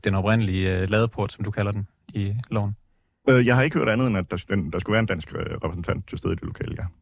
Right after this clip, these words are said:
Speaker 1: Så, så hvem er ansvarlig for, at vi ligesom er her? Kunne man have gjort noget fra dansk side, øh, og i så fald hvem, for at undgå det?
Speaker 2: Jeg synes, at det ville have klædt, øh, det danske, øh, den danske udsending at have gjort opmærksom på, at,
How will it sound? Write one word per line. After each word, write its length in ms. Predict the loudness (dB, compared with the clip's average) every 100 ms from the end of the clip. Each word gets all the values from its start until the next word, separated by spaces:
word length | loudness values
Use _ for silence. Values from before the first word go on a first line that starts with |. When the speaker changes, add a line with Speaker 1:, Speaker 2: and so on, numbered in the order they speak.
| _
Speaker 1:
Så, 220 | -2 0 -2
så 220 | -10 -10 -12 0
hvem 240 | 2 4
er 40 |
ansvarlig 640 | 2 0 -2 0 0 0 -2
for, 300 | -2 0 0
at 380 | -2 -4 -4 -4
vi 60 |
ligesom 240 | -4 -2 -2
er 100 | 0
her? 140 | 0 0
Kunne 140 | 2
man 80 | 2
have 100 | 2
gjort 240 | 0 0
noget 140 | 0 0
fra 60 |
dansk 320 | 0 -2 -2
side, 340 | -6 -2 -2 -2
øh, 260 | -2 -2 0
og 120 | 0
i 20 |
så 140 | 0 0
fald 180 | 0 2
hvem, 220 | 0 -2 -14 _
for 140 | 0 2
at 60 |
undgå 240 | 2 0 -2
det? 80 | -4 -10 0
Speaker 2:
Jeg 80 | 2
synes, 200 | 4 2
at 80 | 0
det 80 |
ville 160 | 2 2
have 100 | 0 -4 _ _ -10
klædt, 500 | 0 2 2 -2 -2
øh, 340 | 0 2 0 -6 -6 -2
det 100 | 0
danske, 280 | 0 0 -2 0 -4 -8 _ -8
øh, 180 | -6 -2
den 100 | 2
danske 280 | 2 2 2
udsending 480 | 4 4 2 0 0
at 60 |
have 100 | 0
gjort 160 | 0 0
opmærksom 360 | 0 0 0 0
på, 320 | 0 0 -2
at, 100 | -6